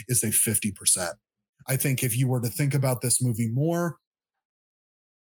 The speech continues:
you're gonna hate it because it doesn't give you any. But if you were to just let this movie be a movie, then you're gonna like it. And so I'm gonna just pick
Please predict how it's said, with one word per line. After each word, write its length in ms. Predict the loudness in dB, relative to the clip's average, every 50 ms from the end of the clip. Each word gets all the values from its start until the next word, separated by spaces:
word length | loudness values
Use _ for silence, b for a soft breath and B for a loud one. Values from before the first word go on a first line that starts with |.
| _ _ _ _ _ _ _
you're 140 | -2 -2 0
gonna 200 | 0 0 0 0
hate 280 | 2 2 2 2 4 4
it 180 | 2 0 0 -4 -10 _ _ _ -2
because 320 | -2 2 2 2 2 0
it 100 | -2 -2
doesn't 300 | -2 0 0 0 0 0 0
give 200 | 0 -2 0 0
you 160 | 0 2 2
any. 300 | 2 2 2 2 0 -2 B B B B B
But 80 | -4 -2
if 100 | -2 0
you 120 | 0 0 0
were 100 | 0 0
to 100 | 0 -2
just 280 | -2 0 0 0 0
let 300 | 0 -2 -2 -2 0 0
this 200 | 0 0 0 0
movie 220 | 0 0 0 0 0
be 140 | 0 0 0
a 60 | 0
movie, 560 | 0 0 2 2 2 2 0 0 0 -2 -2 B B B B B B _
then 260 | -2 0 0 2 2 2
you're 220 | 2 2 0 0
gonna 280 | 0 0 0 2 2 2
like 380 | 2 2 2 2 0 0 0
it. 180 | -2 -2 -2 -4 -8 B B B B -4
And 120 | -2 0
so 260 | 0 0 0 -2 -4 -2 -2
I'm 180 | 0 2 2
gonna 220 | 2 2 2 0 0
just 280 | 0 0 0 0 0
pick 280 | 0 0 0 0 0